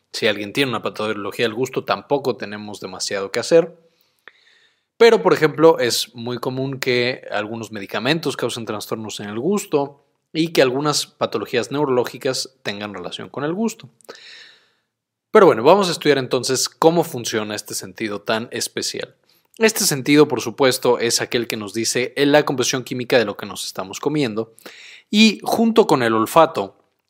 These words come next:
va a ser de los sentidos más emotivos que nosotros podemos tener.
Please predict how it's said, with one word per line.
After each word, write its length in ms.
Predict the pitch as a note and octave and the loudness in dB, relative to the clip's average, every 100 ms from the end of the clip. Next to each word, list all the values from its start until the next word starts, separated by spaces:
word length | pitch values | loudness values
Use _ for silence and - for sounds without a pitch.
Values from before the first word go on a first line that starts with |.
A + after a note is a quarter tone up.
| C3+ | -2
va 260 | A#2+ C3 | 4 4
a 60 | C3 | 4
ser 280 | - C3 B2+ | 2 2 2
de 80 | |
los 160 | A#2 G#2 | 0 -2
sentidos 640 | A2 G#2 B2 A#2 A#2+ - - | -6 -8 -4 -2 -4 -6 -10
más 360 | A#2+ B2+ C3 | -2 -2 0
emotivos 680 | C#3 A#2+ A2 - E3 A#2+ G2+ | -4 -4 -4 -4 -2 -2 -4
que 80 | A2 | -8
nosotros 380 | G2 G#2 G#2+ - | -12 -12 -12 -12
podemos 420 | - F2 F2+ - | -12 -12 -12 -6
tener. 320 | D3 G3+ - | -4 -2 -6